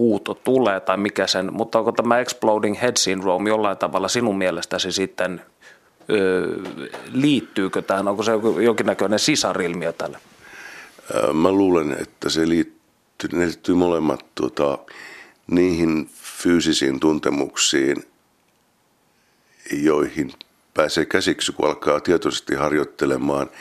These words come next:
Speaker 2: ää, niin sanottua kehosta irtautumisilmiötä,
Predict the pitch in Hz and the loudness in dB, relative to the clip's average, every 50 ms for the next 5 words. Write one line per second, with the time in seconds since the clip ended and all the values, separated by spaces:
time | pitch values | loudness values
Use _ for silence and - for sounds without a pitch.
0 | - - - - - - - _ _ - - - 62 64 65 65 67 67 67 64 | -18 -18 -18 -20 -20 -20 -20 _ _ -10 -6 -4 -2 0 0 0 0 0 0 0
1 | 65 60 - - - - _ _ - - - - - - - - - - _ _ | -2 -4 -4 -8 -14 -20 _ _ -20 -20 -20 -20 -20 -20 -20 -20 -20 -20 _ _
2 | - 80 80 80 82 82 82 76 69 - - 76 73 69 65 - - _ - - | -6 -2 2 2 4 4 2 2 0 0 0 0 0 0 -2 -4 -8 _ -8 -2
3 | 82 76 71 - - 80 78 78 76 71 - - - - - - - - - 65 | 0 0 0 0 0 0 0 0 0 -2 -4 -6 -4 -2 -2 -2 -4 -4 -2 -2
4 | 60 60 - - - - 57 - - - - 60 58 - - - - - - - | -2 -2 -2 -4 -6 -6 -6 -6 -4 -4 -4 -6 -6 -8 -8 -6 -6 -6 -6 -6
5 | - | -12